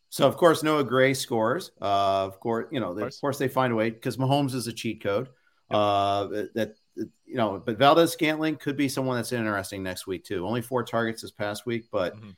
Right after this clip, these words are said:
Speaker 1: if Juju's out, if Hol-, Hardman's out, he's also a guy you should consider. And there's a lot of quality receivers out, the Miami receivers, the Seattle receivers,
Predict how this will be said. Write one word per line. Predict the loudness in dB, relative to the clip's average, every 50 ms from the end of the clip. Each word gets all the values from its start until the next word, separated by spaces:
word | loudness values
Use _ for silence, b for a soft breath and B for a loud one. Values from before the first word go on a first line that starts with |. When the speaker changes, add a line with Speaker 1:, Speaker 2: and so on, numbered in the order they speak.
| _ _
Speaker 1:
if | 0 0 2
Juju's | 4 2 2 4 2 2 2 4
out, | 6 6 8 8 8 6 4 2 -2
if | -4 -4 -2
Hol-, | 0 0 0 0 0
Hardman's | 2 2 2 4 2 0 -2 0 2
out, | 4 4 2 2 -2 -6 _
he's | -8 -6 -4 0 2
also | 2 2 2 0 -2 -4
a | -4
guy | -4 -4 -4 -4
you | -4 -6
should | -8 -12 -16 -14
consider. | -14 -16 -12 -10 -8 -6 -6 -6 -8 -10 _ _ _ _ _ 2
And | 4 8
there's | 8 8 8
a | 8 8
lot | 8 8 10 10 12 12 10
of | 10 8 2
quality | 0 4 6 8 8 8 6 4 2
receivers | 0 -2 -4 -2 -2 -2 -2 -2 0 2
out, | 2 2 2 0
the | -4
Miami | -4 -2 0 2 2 2 2 2 0 -2
receivers, | -2 -4 -6 -6 -8 -8 -8 -10 -12
the | -12
Seattle | -10 -4 0 4 6 6 6 6 4
receivers, | 0 -2 -6 -6 -8 -6 -6 -6 -6 -8 -10 -12 -14